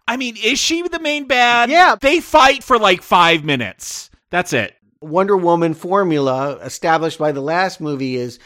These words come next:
Speaker 2: you fight something supernatural that is worthy of her time, that she fights a god or something. That's what this is. Now, yes, is this everything that you want to be in a fight scene? Well, it asks the eternal question, what happens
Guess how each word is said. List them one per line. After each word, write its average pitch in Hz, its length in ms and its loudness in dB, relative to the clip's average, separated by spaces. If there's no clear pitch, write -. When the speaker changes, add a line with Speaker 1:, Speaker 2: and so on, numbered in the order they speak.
Speaker 2:
you 156 120 -8
fight 156 280 0
something 147 400 -4
supernatural 127 880 -6
that 127 240 -6
is 135 180 -10
worthy 147 500 2
of 123 120 2
her 120 140 -4
time, 117 640 -2
that - 140 -8
she 143 100 -4
fights 139 280 -2
a 135 60 -8
god 143 380 2
or 113 100 -10
something. 101 580 -14
That's 143 400 -8
what 143 180 0
this 139 200 -4
is. - 440 -4
Now, 143 320 -6
yes, - 360 -2
is 147 200 -8
this 190 240 0
everything 185 440 2
that 170 200 0
you 165 80 -2
want 156 340 -2
to 156 80 -4
be 160 180 4
in 147 80 0
a 135 60 -2
fight 160 300 -2
scene? 214 460 -10
Well, 165 180 0
it 170 120 4
asks 180 300 -2
the 175 140 -2
eternal 170 340 -4
question, 160 520 -4
what 156 120 -6
happens 160 640 -2